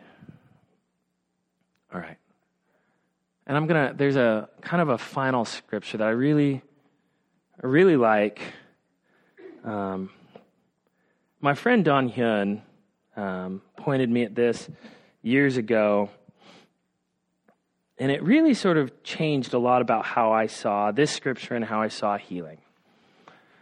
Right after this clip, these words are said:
So, um, Mark eight twenty-two, they came to Beth-, Bethsaida, and some people brought a blind man and begged Jesus to touch him.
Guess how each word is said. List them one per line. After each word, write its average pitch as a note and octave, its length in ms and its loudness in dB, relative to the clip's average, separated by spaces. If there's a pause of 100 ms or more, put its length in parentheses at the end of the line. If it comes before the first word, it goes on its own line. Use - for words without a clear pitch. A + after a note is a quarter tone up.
(120)
So, D#3 360 4 (100)
um, A#2+ 440 2 (2750)
Mark D3 240 2
eight C3+ 140 0
twenty-two, A2+ 500 -4
they C3+ 100 -4
came G#3+ 280 2
to F#3 100 4
Beth-, C#3+ 400 0
Bethsaida, B2 760 0 (420)
and C3 140 -2
some B2+ 140 -6
people D#3 300 -4
brought A#2+ 380 2
a A#2+ 60 -2
blind A2 460 -2
man F2 400 -8 (680)
and A#2 180 -6
begged A2 320 -4
Jesus G2 360 -10
to F#2+ 100 -18
touch - 280 -20
him. F#2 200 -16